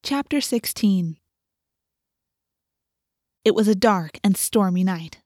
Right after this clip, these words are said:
<laughs> Sorry, I've always wanted to write that. But it really was a dark and stormy night.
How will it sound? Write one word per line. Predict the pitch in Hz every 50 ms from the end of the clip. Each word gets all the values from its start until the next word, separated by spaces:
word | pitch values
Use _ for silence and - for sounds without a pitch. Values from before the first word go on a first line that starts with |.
| _ _ _ _ _ _ _ _ _ _ _
<laughs> | _ _ _ _ _ _ _ _ _ _ - 196
Sorry, | - - - - - - 185 165 156 160 - - - - - - - - _ -
I've | 240 269 262
always | 262 240 214 202 -
wanted | 196 180 175 196 -
to | - 180
write | 170 165 160
that. | - 165 160 175 - _ _ _ _ _ _ _ _ _ _ _ _ -
But | 214 220 - _ _ _ _ -
it | 214 - _ -
really | 208 262 302 247 214
was | 202 190 185 214 196 185 185 202 202 185 - -
a | - 190 180
dark | - 180 175 170 -
and | - 277 269
stormy | - - 190 185 175 175
night. | 165 165 160 151 180 - -